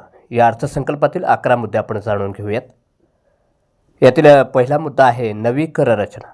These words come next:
बारा लाखांपर्यंतचं उत्पन्न आयकरमुक्त असेल, ज्यांचं सामान्य उत्पन्न बारा लाखांपर्यंत आहे.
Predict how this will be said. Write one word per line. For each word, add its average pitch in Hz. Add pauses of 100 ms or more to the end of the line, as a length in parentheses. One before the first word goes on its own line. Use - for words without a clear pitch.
(520)
बारा 127
लाखांपर्यंतचं 170
उत्पन्न 123
आयकरमुक्त 110
असेल, 127 (520)
ज्यांचं 120
सामान्य 143
उत्पन्न 117
बारा 104
लाखांपर्यंत 101
आहे. -